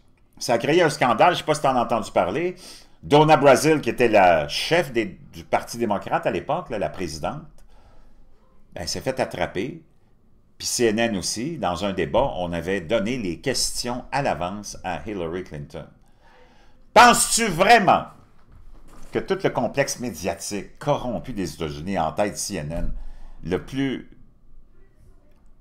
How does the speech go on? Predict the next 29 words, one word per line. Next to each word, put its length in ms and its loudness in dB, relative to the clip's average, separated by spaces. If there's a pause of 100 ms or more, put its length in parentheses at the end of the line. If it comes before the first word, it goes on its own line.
(380)
Le, 260 -4
le, 160 0
le 140 -2
mé-, 280 -6
le, 320 0
le 160 0
média, 680 -4 (520)
la 160 -4
chaîne 340 -2
de 80 -4
télé 280 -2
continue, 480 -8
de 160 -8
nouvelles 300 -6
continues, 440 -8 (440)
dans 160 4
laquelle 380 2
les 440 -4 (220)
Américains 460 -4
ont 40 -4
le 140 -2
moins 260 -6
confiance 580 -6
parce 180 -14
que 100 -16
c'est 400 -16
tellement, 360 -6
tellement 300 -10
corrompu. 580 -10